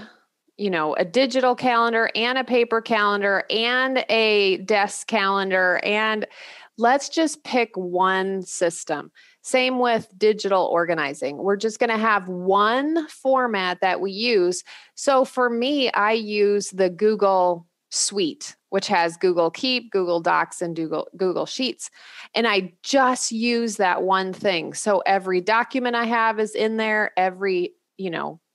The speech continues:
spreadsheet that I have would be in that one spot. My notes list is in Google Keep. So it's all just choosing one form of organizing and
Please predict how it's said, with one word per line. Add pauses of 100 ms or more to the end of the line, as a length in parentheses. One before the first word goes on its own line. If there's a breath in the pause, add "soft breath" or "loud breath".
(120)
spreadsheet
that
I
have
would
be
in
that
one
spot.
My
notes
list
is
in
Google
Keep. (720 soft breath)
So
it's
all (240)
just
choosing
one
form (140)
of
organizing (400)
and